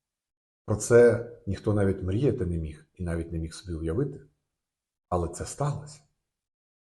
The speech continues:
Якщо європейські союзники були шоковані, то в Росії це було як національне свято.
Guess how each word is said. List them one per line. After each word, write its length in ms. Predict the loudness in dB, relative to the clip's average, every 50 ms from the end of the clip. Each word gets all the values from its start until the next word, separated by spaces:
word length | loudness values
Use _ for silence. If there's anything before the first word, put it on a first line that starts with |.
| _ _ _ _ _
Якщо 260 | 6 8 8 12 12
європейські 480 | 12 12 12 12 12 12 10 10 8 6
союзники 460 | 8 8 10 10 10 8 8 8 8
були 240 | 8 8 8 8 8
шоковані, 680 | 6 4 2 4 6 6 6 6 6 4 2 0 -2 -4 2 6
то 340 | 8 10 10 10 8 6
в 40 | 4
Росії 600 | 2 2 2 0 -2 -4 -2 0 0 0 0 -2 -6 -14 _ _ _ _ _ _ _ _ _ _ _ _ _ _ _ _ _ _ _
це 120 | -2 0
було 340 | 2 4 6 6 6 6 4
як 160 | 2 0 0
національне 540 | 0 -2 -2 0 0 2 2 2 2 0 -2
свято. 440 | -6 -4 -2 -2 -2 -2 -4 -8 -16